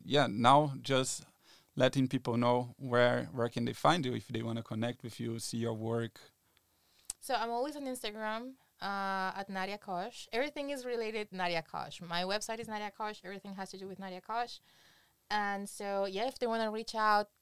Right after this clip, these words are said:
Speaker 2: send a D M, send me an email, whatever it is. I'm happy to meet new people. I'm happy to,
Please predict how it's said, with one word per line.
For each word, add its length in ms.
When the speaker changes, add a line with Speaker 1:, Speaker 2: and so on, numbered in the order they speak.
Speaker 2:
send 280
a 40
D 200
M, 340
send 320
me 300
an 160
email, 400
whatever 420
it 140
is. 320
I'm 100
happy 400
to 160
meet 220
new 160
people. 400
I'm 140
happy 400
to, 200